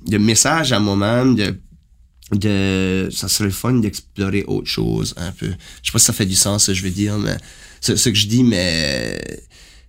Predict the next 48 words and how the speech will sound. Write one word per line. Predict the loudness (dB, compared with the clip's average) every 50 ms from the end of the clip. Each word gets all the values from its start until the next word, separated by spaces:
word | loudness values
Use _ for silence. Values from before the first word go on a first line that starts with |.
| _ _ _ -20 -20 _ -20 _ _ -20 _ _ _ -20 -14 _ 0
tu | 0
sais, | 2
parce | 2 0 0
que | 0
tu | 2 2
sors | 2 4 2 2
un | 2 2
album, | 4 4 4 4 4 4 4 2 2 0 -2 -4 -12 -18 -20 _ _ _ _ _ _ _ _ -20 -18
tu | -14 -2
tournes | 0 2 2 4 2
pour | 0 0
deux | 2 2 2 2 2 2 0
ans, | 0 0 0 -4 -6 -10 -20 _ _ _ -20 -6 -2
tu | 0 2
sors | 4 4 2 2
un | 2
album | 2 2 0 0 0 0
de | 2 2
nouveau. | 0 0 0 0 0 -2 0 2
Tu | 0
sais, | 0
si | 0 0
tu | -2
veux | -2
continuer | 0 0 -2 0 0 2 2 2
à | 2
tourner, | 0 -2 -2 -2 0 0 0 -2 -4
ça | -4 -2 -2 0 0 0
fait | 0 -2 -4
que | -2
t'es | -6 -6
constamment | -2 -2 0 0 0 -2 -2 0 0 2 2 2 2 0 0
juste | 0 -2 -2 -2 -2 -4 -6 -6 -4
en | -4 -4 -2
train | -2 -2 0 0 0
de | -2 -2
faire, | -4 -4 -4 -4 -4 -6
puis | -6 -4
t'as | -4 -6
plus | -6 -4 -4 -2
le | -2 0
temps | 0 -2 -2 -2
de | -4
faire | -4 -4 -4 -4 -4
toutes | -6 -6 -6
les | -6 -4 -2
autres | -4 -4 -4 -4
choses. | -2 -2 -2 -2 -2